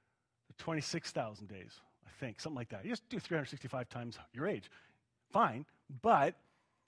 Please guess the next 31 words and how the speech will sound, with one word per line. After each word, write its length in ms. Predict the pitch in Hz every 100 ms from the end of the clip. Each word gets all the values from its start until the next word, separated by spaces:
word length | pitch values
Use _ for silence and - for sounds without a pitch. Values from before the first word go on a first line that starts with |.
| _ -
how 160 | -
many 160 | 180 202
days 280 | 190 196 175
old 220 | 202 190
are 80 | 139
you? 200 | 101 87 - -
And 180 | 180 170
what 120 | 185
are 40 | 247
you 100 | 254
doing 280 | 170 226 233
with 100 | 185
the 60 |
days 360 | 160 196 196 160
left? 540 | 196 226 - - - - _ _ _ _ _ _ _ _ _ _ _ -
Your 140 | 233 202
next 360 | 175 262 - 156
day, 320 | 196 262 214 -
you 100 | 165
could 100 | 214
be 80 | 254
gone 380 | 156 175 247 269
tomorrow. 400 | 170 151 120 101 - _ _ _ _ _ _ _ _ _ _ _ _ _ _ -
The 80 |
person 260 | 180 254 233
beside 380 | 202 269 277 214
you 60 |
could 140 | 202 185
be 140 | 185 139 120
gone 540 | 196 254 190 175 190 - - _ _ -
instantly. 960 | 247 294 - - 208 170 156 185 233